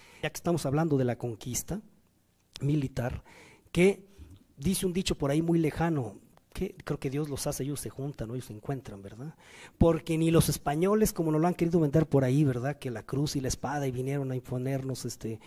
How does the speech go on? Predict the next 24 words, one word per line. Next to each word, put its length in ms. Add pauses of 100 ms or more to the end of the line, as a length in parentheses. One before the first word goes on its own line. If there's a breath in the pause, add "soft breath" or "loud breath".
(220 loud breath)
afortunadamente, 1000
¿verdad? 340 (580)
Claro 300
que 80
hubo 80
muchos 280
atropellos. 680 (800 loud breath)
Y 180
tampoco 480
los 160
indígenas 480
eran 140
las 100
damas 240
de 80
la 80
caridad, 340
pues 160
tan 140
solo 220
las 120
guerras 260
floridas, 500
¿no? 120